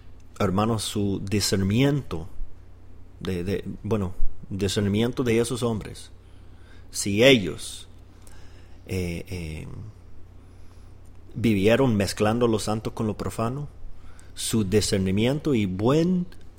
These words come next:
juicio no habrían sido muy claro y su testimonio habría sido destruido. Hermanos, ¿qué le sucede a usted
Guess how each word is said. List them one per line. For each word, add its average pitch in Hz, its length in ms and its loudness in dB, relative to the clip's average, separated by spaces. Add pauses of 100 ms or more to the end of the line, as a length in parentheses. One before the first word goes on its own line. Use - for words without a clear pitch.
(180)
juicio 92 540 2 (180)
no 110 360 4
habrían 131 640 4 (200)
sido 156 440 6
muy 151 180 4
claro 139 580 2
y 113 180 0
su 104 200 -2
testimonio 110 720 0
habría 110 480 2
sido 135 380 0
destruido. 92 800 -2 (2250)
Hermanos, 120 480 4
¿qué 147 160 6
le 151 100 6
sucede 151 520 4
a 131 40 4
usted 143 520 2